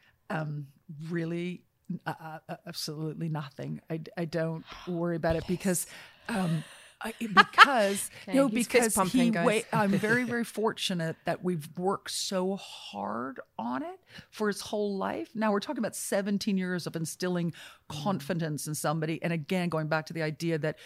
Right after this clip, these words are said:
Speaker 1: there's nothing that can really derail you on the outside world.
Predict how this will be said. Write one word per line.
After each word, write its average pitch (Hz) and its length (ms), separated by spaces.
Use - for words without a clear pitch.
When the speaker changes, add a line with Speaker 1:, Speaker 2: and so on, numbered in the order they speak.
Speaker 1:
there's 170 260
nothing 220 600
that - 200
can 190 220
really 170 520
derail 139 800
you - 240
on 170 140
the - 140
outside 127 460
world. - 320